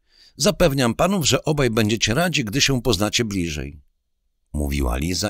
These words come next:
i po przyjacielsku uśmiechnęła się do Maurycego Mikołajewicza, który rozpromieniał cały od jej spojrzenia. Nie było rady. Zacząłem rozmowę z Maurycym Mikołajewiczem.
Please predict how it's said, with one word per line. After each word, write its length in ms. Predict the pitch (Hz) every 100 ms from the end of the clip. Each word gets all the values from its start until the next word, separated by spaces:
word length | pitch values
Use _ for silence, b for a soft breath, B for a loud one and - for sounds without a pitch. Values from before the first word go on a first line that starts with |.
| -
i 100 | 113
po 120 | 101
przyjacielsku 720 | - 71 60 98 123 - 135 -
uśmiechnęła 540 | - - - 76 82
się 200 | 85 80
do 80 | 71
Maurycego 540 | 69 65 64 78 73
Mikołajewicza, 840 | 73 65 65 65 65 82 85 90 78
który 460 | - - 131 139 -
rozpromieniał 720 | 110 139 - 170 175 170 139
cały 400 | - 87 98 101
od 160 | - 76
jej 220 | 73 76
spojrzenia. 800 | - - 73 67 60 58 - - _ _ _ _ _ _ _ -
Nie 200 | 87 151
było 320 | 98 67 95
rady. 400 | 104 110 69 - - _ _ -
Zacząłem 480 | 67 71 98 123 98
rozmowę 540 | 69 62 82 98 90
z 80 | 69
Maurycym 500 | 64 71 78 - 73
Mikołajewiczem. 920 | 71 - 67 69 64 50 - -